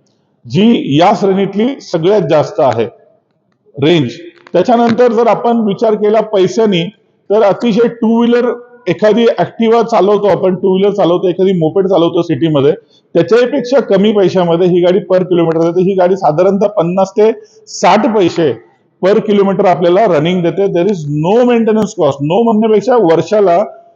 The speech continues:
वर्षाकाठी आपल्याला फार फार तर दोन एक हजार रुपयाचा मेंटेनन्स कॉस्ट आहे, जो इतर पेट्रोल डिझेल कार्समध्ये दहा ते पंधरा वीस हजार रुपयाचा होतो.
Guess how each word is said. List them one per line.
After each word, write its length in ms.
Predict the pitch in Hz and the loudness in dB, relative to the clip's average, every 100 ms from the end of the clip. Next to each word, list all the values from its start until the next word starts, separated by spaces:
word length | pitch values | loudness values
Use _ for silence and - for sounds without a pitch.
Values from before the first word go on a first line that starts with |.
| _ - | _ -4
वर्षाकाठी 640 | 160 175 262 220 156 170 | -2 0 0 0 0 0
आपल्याला 340 | 147 - 170 165 | 0 0 -2 -2
फार 240 | 165 175 | -2 -2
फार 200 | 156 165 | -2 -2
तर 140 | 180 | -2
दोन 280 | 190 156 165 | -2 -2 0
एक 140 | 196 160 | 0 0
हजार 200 | 151 165 | 0 0
रुपयाचा 320 | 160 165 160 | 0 0 0
मेंटेनन्स 420 | 151 139 156 147 | 0 -2 -4 -2
कॉस्ट 260 | 131 127 139 | -2 0 0
आहे, 100 | 143 - - - 127 | -2 -4 -20 -8 0
जो 80 | 208 | 2
इतर 400 | 202 196 233 226 | 2 2 0 2
पेट्रोल 420 | 190 175 214 196 | 0 0 0 2
डिझेल 340 | 180 202 196 | 0 0 0
कार्समध्ये 440 | 170 165 170 175 175 | 0 0 -2 -4 -2
दहा 260 | 147 156 | -2 -2
ते 120 | 180 | -2
पंधरा 300 | 170 160 165 | -2 -2 -2
वीस 240 | 160 165 131 | 0 -2 -2
हजार 140 | 127 | -2
रुपयाचा 320 | 127 135 143 | 0 0 0
होतो. 420 | 196 170 - - | 0 0 0 -4